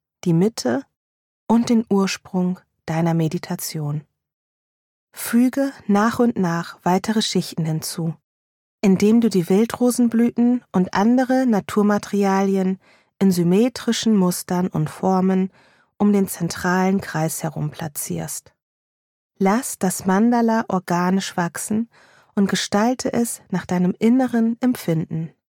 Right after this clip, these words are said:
Konzentriere dich auch immer wieder auf deine Atmung und die spielerische Leichtigkeit deines Tuns. Nimm dir dann Zeit, das vollendete Mandala zu betrachten und spüre die Energie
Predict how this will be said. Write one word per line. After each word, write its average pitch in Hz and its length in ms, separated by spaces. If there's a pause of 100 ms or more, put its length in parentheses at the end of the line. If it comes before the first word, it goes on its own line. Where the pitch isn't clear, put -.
(480)
Konzentriere 214 800
dich 269 320
auch 180 340 (220)
immer 240 300
wieder 190 320
auf - 180
deine 175 340
Atmung 165 520 (520)
und 190 140
die 190 80
spielerische 233 680
Leichtigkeit 175 1000 (300)
deines 175 400
Tuns. 160 520 (880)
Nimm 220 240
dir 214 120
dann 208 300
Zeit, 190 580 (380)
das 185 180
vollendete 220 640
Mandala 180 600
zu - 160
betrachten 180 760 (640)
und 185 180
spüre 202 600 (140)
die - 80
Energie 190 640